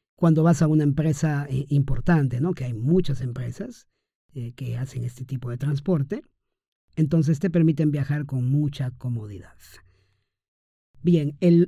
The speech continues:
otro tipo de transporte que existe en el Perú dentro de la ciudad, ¿no? Ya es para el transporte, por ejemplo, para ir al trabajo, hacer la conmutación al trabajo, a la oficina,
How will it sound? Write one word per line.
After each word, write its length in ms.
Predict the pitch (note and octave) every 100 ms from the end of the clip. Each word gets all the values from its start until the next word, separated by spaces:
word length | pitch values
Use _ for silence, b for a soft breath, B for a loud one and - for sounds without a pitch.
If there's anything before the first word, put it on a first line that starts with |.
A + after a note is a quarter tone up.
| -
otro 300 | G3+ C4+ B3+
tipo 280 | G#3 A3 G#3+
de 120 | F3+
transporte 1040 | E3 D3 - - A3 A#3 - C#3+ E3 A3 -
que 480 | D#3 D3 C#3+ C#3 C#3
existe 640 | C#3+ - F3+ - F3 F3
en 80 | D3+
el 100 | C#3+
Perú 260 | D3+ E3+ E3+
dentro 380 | F#3 B3 A3+ F3
de 120 | D3+
la 120 | C#3
ciudad, 460 | - C#3 C3+ B2 C#3+ - _ _ _ _ _ -
¿no? 160 | D#3+
Ya 320 | E3+ D3 D3+ D#3
es 160 | -
para 180 | - C#3+
el 80 | C3+
transporte, 600 | B2+ A#2+ D#3+ D3+ D3 D3+
por 160 | C#3 -
ejemplo, 340 | E3 D3+ D3
para 460 | - A#2+ A2+ G#2+ -
ir 180 | D#3+ C3
al 120 | B2
trabajo, 720 | A#2 C#3+ F3+ E3 - C3+ C#3
hacer 320 | B2+ B2 D#3
la 100 | D#3
conmutación 640 | D3 C#3 C3 B2 - C#3+
al 100 | C3
trabajo, 640 | B2+ B2 D3+ D#3 C#3+ C3 A#2
a 40 |
la 120 | A2+
oficina, 680 | A2+ C3 - F#3 E3 D#3